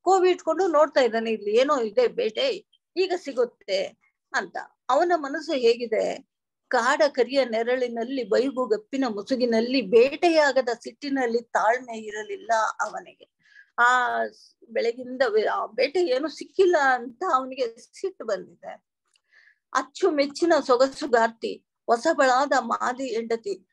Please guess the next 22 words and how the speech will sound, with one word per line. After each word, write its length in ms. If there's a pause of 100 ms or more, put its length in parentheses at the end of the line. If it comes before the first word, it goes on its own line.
(160)
ಇವಳಿಗೆ 300
ಏನಾದ್ರೂ 480
ಕೊಂಡು 380
ಹೋಗುವನು 760
ಎಂಬುದು 520
ಅವನಿಗೆ 480
ಹೆಮ್ಮೆ. 380 (360)
ಇವಳಿಗೆ 400
ಏನಾದ್ರೂ 320
ಒಂದು 220
ತಗೊಂಡ್ 360
ಹೋಗ್ಬೇಕು 400
ಹೆಂಡತಿಗೆ, 800 (500)
ಈ 220
ಬೇಟೆ 320
ಆಡಿ 360 (240)
ಬೇಟೆ 380
ಸಿಕ್ಕಿದ್ರೆ 500
ಸಾಕು 460
ಅನ್ನೋದು 380
ಅವನ 280
ಮನಸ್ಥಿತಿ. 720